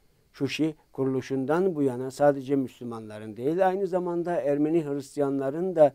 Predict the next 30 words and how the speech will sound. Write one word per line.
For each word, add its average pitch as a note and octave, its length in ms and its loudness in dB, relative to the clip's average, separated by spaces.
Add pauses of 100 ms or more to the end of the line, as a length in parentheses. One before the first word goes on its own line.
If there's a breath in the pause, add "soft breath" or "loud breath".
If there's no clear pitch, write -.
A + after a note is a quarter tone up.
(160 soft breath)
şehri A#2 340 -2
olmuş, A#2 420 -10 (360 soft breath)
on D#3+ 120 0
sekizinci, C#3 640 -6
yirminci C#3+ 580 4
yüzyıllarda B2+ 840 0
Ermeni D3 520 0
medeniyetinin D3 840 4
en E3+ 300 -4
ünlü D#3+ 220 -2
merkezlerinden C#3+ 920 2
biri A#2+ 140 -6
olmuştur. G#2+ 520 -12 (760)
Kentin C3 460 -4 (220)
İslam D3 440 -2
dünyasının D3+ 600 2
kültür C3+ 440 -8
başkenti C3 500 0
ilan B2 280 -8
edilmesi, A2 680 -10 (360 soft breath)
kentin C3+ 460 -2
bin C3+ 140 -2
dokuz C3 220 -4
yüz A#2+ 80 -8
doksan B2+ 400 -4
dörtten D3 460 -2
kalma A#2 420 -6
tarihselliği, A#2 840 -10
özgünlüğü B2 800 -6
ve A#2+ 160 -4